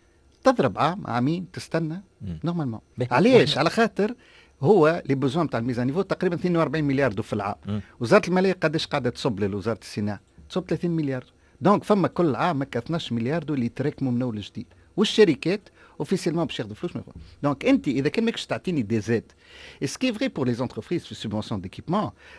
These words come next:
Speaker 1: راهو فرد الحكايه في لي سوبفونسيون ديكسبلوتاسيون. كنا تبعنا هالايامات نتاع الحليب هذاك اللي وصلوا ثلاثمية مليار دو، عندهم عام ونص ما صبوا لهمش. سكي فري بور لي سوبفونسيون d'exploitation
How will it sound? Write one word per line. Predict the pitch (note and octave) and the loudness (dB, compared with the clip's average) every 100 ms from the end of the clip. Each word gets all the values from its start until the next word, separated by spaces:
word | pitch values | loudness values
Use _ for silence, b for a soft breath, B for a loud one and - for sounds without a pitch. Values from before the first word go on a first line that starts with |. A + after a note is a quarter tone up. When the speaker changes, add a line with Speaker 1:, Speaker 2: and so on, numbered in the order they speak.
| - | 0
Speaker 1:
راهو | F#3+ | 0
فرد | F#3 G#3+ B2+ | 2 0 0
الحكايه | A#2 - F#3 G3 G3 G3+ b b | -4 0 2 4 2 -4 b b
في | - D#3+ | 0 2
لي | |
سوبفونسيون | - E3 D3 C3 E3+ | 2 -2 -4 -2 -2
ديكسبلوتاسيون. | - - - D3 B2+ - F#2 b b b | -4 -4 -2 0 -2 -4 -8 b b b
كنا | - D#3 | 2 4
تبعنا | A#2+ A#2 A2 C#3 A2 | 2 0 2 2 2
هالايامات | G#2+ A2 G2 C#3 A2+ | -2 -4 -2 -4 -4
نتاع | G#2+ G#2 | -2 -2
الحليب | - A#2+ C#3 G#2 | -2 0 0 0
هذاك | A2 C#3 | -4 -4
اللي | G#2 A2 | -4 -4
وصلوا | C#3 G#2+ | -4 -4
ثلاثمية | - A2+ A2 G#2+ | -2 -2 -2 -4
مليار | G2+ F#2 D3+ G3 | -6 -2 0 0
دو، | G#3 B B B | -2 B B B
عندهم | A#2+ A3 F3+ A3 A#3 b b | -4 0 2 2 0 b b
عام | - F#3+ F3+ | 2 4 4
ونص | G3+ - | 2 -2
ما | G#3 | -4
صبوا | - F#3 F#3+ | -2 0 0
لهمش. | D#3+ E3 G#2 - B B B C3 | 2 0 -2 -10 B B B -2
سكي | - - G#3 | -2 0 2
فري | F#3 A3 | 6 4
بور | - E3 | 4 2
لي | C3 | 2
سوبفونسيون | E3 A#2+ B2 - A2+ | 2 2 0 0 0
d'exploitation | G#2+ - - - - A3 | -2 -6 -6 -6 0 0